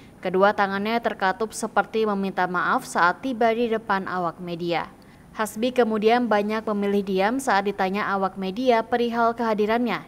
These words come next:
dan pemeriksaan oleh K P K. Ia hanya mengatakan akan berbicara setelah pemeriksaan. Ia juga tidak menjawab pertanyaan awak media seperti kesiapannya jika K P K memutuskan menahannya hari ini.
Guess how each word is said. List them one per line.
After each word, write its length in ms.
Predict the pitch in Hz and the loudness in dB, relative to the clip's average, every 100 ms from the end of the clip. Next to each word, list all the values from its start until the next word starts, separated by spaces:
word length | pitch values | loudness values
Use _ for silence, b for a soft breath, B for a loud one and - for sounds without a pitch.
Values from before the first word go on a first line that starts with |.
| - | -2
dan 80 | 185 180 | 0 0
pemeriksaan 640 | 180 180 175 233 214 202 | -4 -4 -6 -2 -2 -2
oleh 240 | 180 196 165 | -2 -4 -4
K 80 | 180 | -6
P 160 | 175 165 | -6 -6
K. 240 | - 147 - B B B | -4 -4 -6 B B B
Ia 240 | - 180 190 220 | -2 4 4 2
hanya 160 | 214 202 | -2 -2
mengatakan 640 | 190 185 180 185 208 220 | -2 -2 -2 0 0 -2
akan 320 | 202 202 208 | -6 -2 -2
berbicara 640 | 208 196 190 185 185 190 208 | 0 -2 -4 -4 -2 0 0
setelah 560 | 214 240 262 247 233 | -2 -4 0 2 2
pemeriksaan. 800 | 233 240 214 190 - 180 156 165 - B B B B B B | 0 -4 -2 -4 -6 -4 -2 -4 -8 B B B B B B
Ia 160 | 208 220 | 2 2
juga 320 | 208 208 208 | 2 0 0
tidak 240 | 208 196 | 2 2
menjawab 480 | 202 202 196 196 214 | 0 0 2 2 0
pertanyaan 480 | 214 202 190 190 180 | -2 0 0 -2 0
awak 240 | 190 185 | 0 0
media 400 | 190 185 185 220 | -2 -4 0 0
seperti 480 | 247 240 202 - 233 | 0 -2 -2 -2 -4
kesiapannya 720 | 240 214 214 190 185 190 202 | -4 -4 -2 -2 -2 -2 -4
jika 320 | 202 214 208 | -4 -6 -4
K 160 | 185 190 185 | -4 -4 -4
P 160 | 226 | -4
K 160 | 226 220 196 | 0 0 0
memutuskan 640 | 190 190 190 247 247 220 | -2 -2 -2 -4 -2 -2
menahannya 640 | 202 214 214 214 226 240 175 | -2 -4 -2 0 0 0 -4
hari 400 | 170 170 175 180 | -4 -6 -4 -6
ini. 160 | 175 | -8